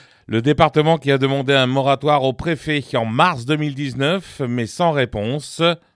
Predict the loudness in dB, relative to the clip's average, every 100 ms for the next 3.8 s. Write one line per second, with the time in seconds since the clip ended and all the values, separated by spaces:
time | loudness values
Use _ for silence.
0 | _ _ -4 -2 -2 0 0 0 0 0
1 | 0 -4 0 0 0 0 0 0 -2 -2
2 | -2 0 -2 -2 -4 -4 -4 -4 -8 -10
3 | -6 -4 -4 -4 -6 -4 -2 -2